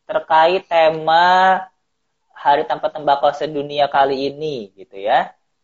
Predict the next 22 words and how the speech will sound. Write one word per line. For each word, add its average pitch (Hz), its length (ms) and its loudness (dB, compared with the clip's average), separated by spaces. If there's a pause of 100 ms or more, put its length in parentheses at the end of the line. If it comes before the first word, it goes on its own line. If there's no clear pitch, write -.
(680)
Eh, 131 340 4 (140)
tadi 127 400 -6
coba 139 240 -6
saya 151 320 2 (480)
baca 117 320 -10
contekan 127 480 -10
dulu, 139 240 -4
Kak. - 160 -10
<laughs> 247 640 -2 (720)
Temanya 175 640 2
melindungi 170 560 -2
kaum 165 240 4
muda 160 320 2
dari 170 320 4
manipulasi 156 960 -2
industri 143 480 -6
rokok. 143 640 0 (640)
Nah, 123 400 -4
ini 202 480 -6 (720)
biasanya 196 720 2
kan 247 160 2
kalau 202 400 4